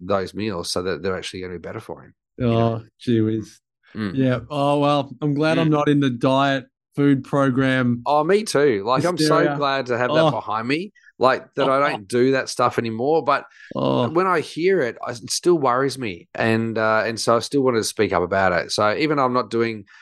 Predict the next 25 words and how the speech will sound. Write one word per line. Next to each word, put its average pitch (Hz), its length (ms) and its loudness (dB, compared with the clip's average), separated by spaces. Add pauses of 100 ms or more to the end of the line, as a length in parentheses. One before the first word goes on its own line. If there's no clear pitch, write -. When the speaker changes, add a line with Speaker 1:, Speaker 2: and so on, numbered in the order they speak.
(140)
Speaker 1:
food 127 300 4
and 120 140 0
nutrition 110 560 2
with 101 160 -4
people 107 320 2
these 104 240 0
days 104 420 -2
for - 140 -6
the 101 80 -2
most 98 320 -8
part, 101 280 -2 (240)
and - 60 -2
in 117 80 0
fact, 123 400 -4
just 123 220 -2
the 123 60 0
other 113 120 -2
day 113 60 2
I 117 100 4
had 110 140 -2
a 107 180 0
food 139 280 4
and 120 100 0
nutrition 113 400 -2
consultation 107 760 -4